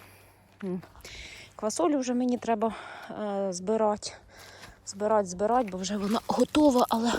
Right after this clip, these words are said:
ось прийшов дощ. Ні, вона вже готова, це боби такі. Це ось якась ще й сажа, цвіль чи що воно таке. О, десь отут того, що в мене ще така сортова якась є квасоля, але щось я її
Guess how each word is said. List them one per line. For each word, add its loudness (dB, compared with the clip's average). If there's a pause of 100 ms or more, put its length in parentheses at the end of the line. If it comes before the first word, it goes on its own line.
ось -4
прийшов 4
дощ. 4 (600)
Ні, 6
вона 4
вже -2 (280)
готова, 0
це -4
боби 4
такі. -6 (720)
Це -6
ось -6
якась 0
ще 2
й 0
сажа, -2 (240)
цвіль -8 (120)
чи -12
що -10
воно -8
таке. -12 (800)
О, -14 (220)
десь -2
отут 0
того, 4
що -2
в -2
мене -2
ще -2
така -4
сортова -2
якась 0
є 2
квасоля, 0
але -2
щось -4
я 0
її -4